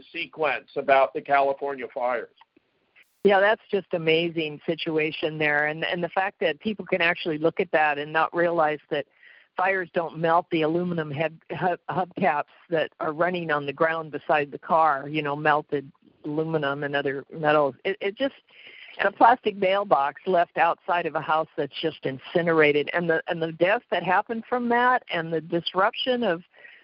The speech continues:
Speaker 2: people's lives, it's a huge travesty. And, and I, it just about lost it when someone was telling me that, "Oh, that's just another one of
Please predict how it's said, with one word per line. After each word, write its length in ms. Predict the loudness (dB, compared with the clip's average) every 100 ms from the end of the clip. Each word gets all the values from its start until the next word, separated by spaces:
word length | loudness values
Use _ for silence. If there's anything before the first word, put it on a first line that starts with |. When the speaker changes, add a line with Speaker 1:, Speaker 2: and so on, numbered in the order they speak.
| -4
Speaker 2:
people's 340 | -2 0 -2 0
lives, 320 | 0 0 -2
it's 160 | -4 0
a 140 | 0
huge 520 | 0 -2 0 0 -2 0
travesty. 720 | 4 4 2 -12 -6 -4 0
And, 280 | 0 0 -4 -4
and 160 | 0
I, 240 | 2 2 -2 _ _ -20 _ -20 -20 -20 -8 -2
it 100 | 2
just 220 | 0 0
about 360 | 0 2 2 -2 -4
lost 380 | 2 4 2 0 -4
it 180 | -2 -2
when 240 | -2 -2 -2 -2
someone 300 | 0 0 -2
was 100 | -4
telling 360 | -4 -2 -2 -2
me 120 | -2
that, 220 | 0 0 2
"Oh, 140 | 0 0
that's 220 | -2 -2
just 160 | -6 -4
another 360 | -2 0 0 0
one 220 | 0 -2
of 140 | -2